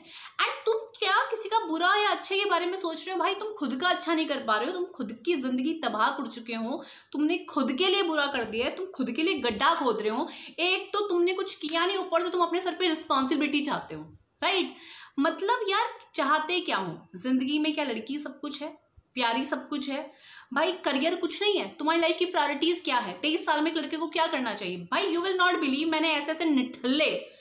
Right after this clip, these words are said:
निठल्ले लड़कों को देखा है जो तीस, बत्तीस, तैंतीस साल की उम्र में भी bed पे लेटे रहेंगे, भाषण देते रहेंगे, दुनिया भर की मतलब बातें छुपवा लो उनसे,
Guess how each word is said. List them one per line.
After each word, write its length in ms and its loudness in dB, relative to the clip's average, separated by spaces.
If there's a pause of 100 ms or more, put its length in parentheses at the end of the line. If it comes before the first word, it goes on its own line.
(340)
निठल्ले 500 2
लड़कों 260 2
को 80 -2
देखा 180 -2
है 60 2
जो 80 -2 (140)
तीस, 280 2
बत्तीस, 460 -4
तैंतीस 340 -2
साल 180 -4
की 100 -8
उम्र 200 -4
में 180 -4
भी 240 -8 (400)
bed 220 -2
पे 60 -2
लेटे 260 0
रहेंगे, 460 -6 (120)
भाषण 500 2
देते 280 0
रहेंगे, 360 0
दुनिया 440 4
भर 200 2
की 180 -2
मतलब 640 -2 (1500)
बातें 540 0
छुपवा 360 2
लो 140 2
उनसे, 440 -2